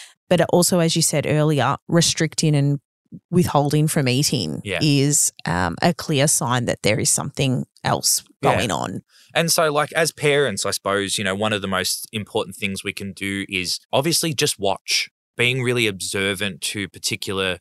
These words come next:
Speaker 2: behaviors around food and what the relationship to food looks like. Are they skipping out on meals? When they're heightened and stressed,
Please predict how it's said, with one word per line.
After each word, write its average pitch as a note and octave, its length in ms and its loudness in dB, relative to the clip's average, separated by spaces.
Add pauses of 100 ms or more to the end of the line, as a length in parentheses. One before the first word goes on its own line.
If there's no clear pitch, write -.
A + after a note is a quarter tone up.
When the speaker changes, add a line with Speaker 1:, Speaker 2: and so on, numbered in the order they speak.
(140)
Speaker 2:
behaviors G#2 540 0
around F#2 340 -4
food C#3+ 500 0
and G2 140 -4
what G2+ 140 -4
the F#2+ 80 -8
relationship A2+ 680 0
to A2 100 -10
food G2+ 300 -4
looks F#2+ 220 -6
like. F2+ 200 -2
Are F#2 60 -4
they F#2 140 -2
skipping G2+ 460 -6
out F#2 180 -2
on F#2 240 -6
meals? A#2 580 -2 (240)
When A#2 220 0
they're G2+ 420 0
heightened G2 500 -2
and F#2 140 -18
stressed, - 500 -2